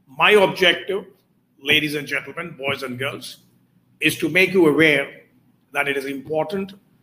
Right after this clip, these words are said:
to know your personality type. My objective is not to get into an argument with you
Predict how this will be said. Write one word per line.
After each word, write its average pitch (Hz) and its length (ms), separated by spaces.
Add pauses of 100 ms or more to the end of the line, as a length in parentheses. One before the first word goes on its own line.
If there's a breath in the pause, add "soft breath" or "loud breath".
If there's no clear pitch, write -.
(120)
to 139 140
know 151 500
your 139 160
personality 127 600
type. 131 340 (1040)
My 214 120
objective 190 680
is 151 160
not 175 300
to 170 60
get 170 320
into 165 240
an 147 120
argument 165 580
with 143 240
you 185 420